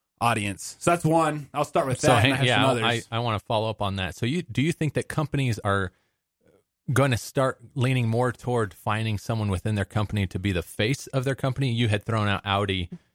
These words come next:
Speaker 2: at the beginning. We've got Moz and VaynerMedia who have Rand and Gary.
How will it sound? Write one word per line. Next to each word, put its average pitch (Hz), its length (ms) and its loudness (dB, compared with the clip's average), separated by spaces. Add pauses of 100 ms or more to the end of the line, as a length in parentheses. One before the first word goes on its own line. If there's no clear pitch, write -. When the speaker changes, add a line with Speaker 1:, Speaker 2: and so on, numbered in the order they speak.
(120)
Speaker 2:
at 101 140 2
the 98 100 -2
beginning. 92 600 0 (220)
We've 113 180 2
got - 160 0
Moz 120 560 2
and 98 260 -4
VaynerMedia 110 720 0
who 104 140 0
have 92 340 0 (140)
Rand 110 500 0
and 90 380 -4
Gary. 98 580 0